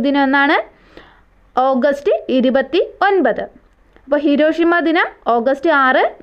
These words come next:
നാഗസാക്കി ദിനം ഓഗസ്റ്റ് ഒൻപത്, ക്വിറ്റ് ഇന്ത്യ ദിനവും ഓഗസ്റ്റ് ഒൻപതിനാണെന്ന് മറക്കണ്ട. സെപ്റ്റംബർ അഞ്ച് അധ്യാപക ദിനം. അധ്യാപക ദിനം ആചരിക്കുന്നത് സെപ്റ്റംബർ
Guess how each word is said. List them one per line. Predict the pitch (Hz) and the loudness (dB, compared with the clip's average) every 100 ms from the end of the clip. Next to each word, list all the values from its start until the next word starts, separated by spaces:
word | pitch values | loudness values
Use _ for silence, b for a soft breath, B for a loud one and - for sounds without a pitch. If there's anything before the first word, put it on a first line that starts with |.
| 233 | -2
നാഗസാക്കി | 240 226 254 269 302 302 339 277 | 0 2 0 0 0 0 0 0
ദിനം | 262 339 - - 220 | 0 -2 -4 -4 0
ഓഗസ്റ്റ് | 226 226 233 349 571 B B B - | 0 0 -2 -2 -4 B B B -4
ഒൻപത്, | 370 339 233 190 - b b 277 | -2 0 0 -4 -12 b b -4
ക്വിറ്റ് | 269 - | -4 0
ഇന്ത്യ | 392 392 339 | 2 2 2
ദിനവും | 269 240 349 - _ 254 | 2 2 0 -4 _ 0
ഓഗസ്റ്റ് | 247 240 247 247 494 - | 0 0 -2 0 -4 0
ഒൻപതിനാണെന്ന് | 330 320 320 302 247 226 320 | 0 2 2 2 2 2 0
മറക്കണ്ട. | 415 392 330 226 185 - - - _ - b b b b b b b b b b - - | 0 0 -2 -2 -4 -6 -16 -18 _ -20 b b b b b b b b b b -18 -2
സെപ്റ്റംബർ | 349 349 - 440 440 440 - 254 | 0 0 -2 -2 0 -2 -2 -2
അഞ്ച് | 247 220 262 370 - 254 | -2 -2 -2 -4 -6 -4
അധ്യാപക | 254 214 269 294 277 269 311 349 | -2 -2 0 0 0 0 0 0
ദിനം. | 311 220 - - 220 | 0 -2 -6 -6 -2
അധ്യാപക | 214 277 269 285 311 | 0 2 2 0 0
ദിനം | 311 349 294 | 0 -2 -2
ആചരിക്കുന്നത് | 269 247 311 349 311 247 220 339 B B - 269 | -2 -2 -2 -2 -2 -2 0 -2 B B -6 -4
സെപ്റ്റംബർ | 247 - 269 262 | -4 -2 -2 0